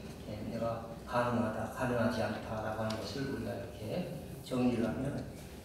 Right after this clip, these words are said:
예, 내년도에 그 일들도 진행을 해 나갈 때 어려움이 없을 것 같습니다.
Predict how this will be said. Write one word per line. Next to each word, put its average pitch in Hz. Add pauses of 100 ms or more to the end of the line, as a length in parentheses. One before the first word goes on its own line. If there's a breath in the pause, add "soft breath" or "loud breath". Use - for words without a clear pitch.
예, -
내년도에 120
그 117
일들도 110
진행을 120
해 123
나갈 110
때 127
어려움이 131
없을 -
것 -
같습니다. 147